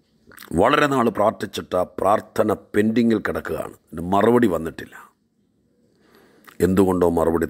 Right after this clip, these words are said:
താമസിച്ചു. അങ്ങനെ ആ മറുപടിയുമായിട്ട് ഗബ്രിയേൽ മാലാഖ സ്വർഗത്തിൽ നിന്ന്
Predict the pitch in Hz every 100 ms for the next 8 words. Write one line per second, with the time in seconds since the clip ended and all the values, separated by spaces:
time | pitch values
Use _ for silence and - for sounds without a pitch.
0 | 80 76 71 - - - _ _ _ _
1 | _ _ _ _ _ _ _ _ _ _
2 | _ _ - - 98 113 107 98 120 -
3 | _ _ _ _ _ _ _ _ _ _
4 | - 117 156 143 139 170 170 165 131 113
5 | 113 98 - 131 156 175 165 135 110 101
6 | 95 87 76 71 - _ _ - 101 107
7 | 110 - 110 95 85 80